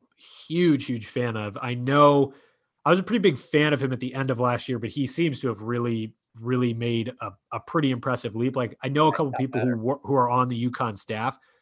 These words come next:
Speaker 1: They say some of the things he does in practice are ju-, it's just, like, stupid. It's
Speaker 2: Yeah.
Speaker 1: ridiculous. Like, he's so much more athletic than everyone else on the court that it just allows him to do basically whatever he wants. Now,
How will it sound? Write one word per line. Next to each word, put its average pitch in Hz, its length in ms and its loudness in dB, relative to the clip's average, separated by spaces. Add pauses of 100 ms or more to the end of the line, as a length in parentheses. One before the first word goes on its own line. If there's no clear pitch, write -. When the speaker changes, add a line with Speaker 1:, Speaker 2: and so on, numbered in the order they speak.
(120)
Speaker 1:
They 139 100 4
say 185 140 4
some 196 160 2
of 170 40 4
the 143 60 6
things 143 240 2
he 143 120 0
does 123 400 0
in 123 200 -10
practice 123 600 -4 (120)
are 101 400 -2 (420)
ju-, 190 180 4
it's 156 160 -2
just, 151 180 2
like, 104 120 -6
stupid. - 420 -8 (280)
It's 139 160 -2
Speaker 2:
Yeah. 135 60 -2
Speaker 1:
ridiculous. 113 360 -4
Like, 127 120 -4
he's 175 240 -4 (300)
so 180 440 4
much 185 260 0
more 156 240 4
athletic 123 560 -2
than 117 160 -6
everyone 127 400 0
else 120 220 0
on 131 80 -6
the 104 80 -10
court 110 400 -2 (300)
that 131 100 0
it 123 60 -2
just 127 200 -4
allows 120 380 0
him 113 220 -8
to 113 120 -12
do 107 440 -4 (220)
basically 165 400 4
whatever 123 300 4
he 113 60 -2
wants. 107 280 -6
Now, 139 280 2